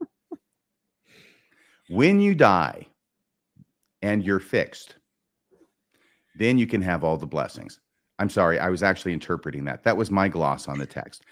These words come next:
Faithful members whose circumstances do not allow them to receive the blessings of eternal marriage, like you trans people that we're talking about here, and parenthood in this life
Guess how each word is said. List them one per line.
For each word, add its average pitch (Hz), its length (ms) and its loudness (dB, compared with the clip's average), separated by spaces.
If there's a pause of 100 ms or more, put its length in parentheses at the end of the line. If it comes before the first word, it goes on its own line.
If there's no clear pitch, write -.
(260)
Faithful 185 400 2
members 104 360 2
whose 104 180 -4
circumstances 101 800 -2
do 90 120 -4
not 95 240 2
allow 147 300 2
them 123 200 0
to 113 120 -6
receive 98 340 -2
the 82 80 -6
blessings 101 480 -2
of 104 80 -6
eternal 107 380 -6
marriage, 82 400 -4
like 85 240 -6
you 95 80 -6
trans 104 420 -6
people 80 300 -6
that 78 120 -6
we're 80 120 -8
talking 76 420 -4
about 73 380 -4
here, 64 340 -8 (760)
and 127 240 4
parenthood 147 560 2
in 80 120 0
this 71 240 -6
life - 380 -8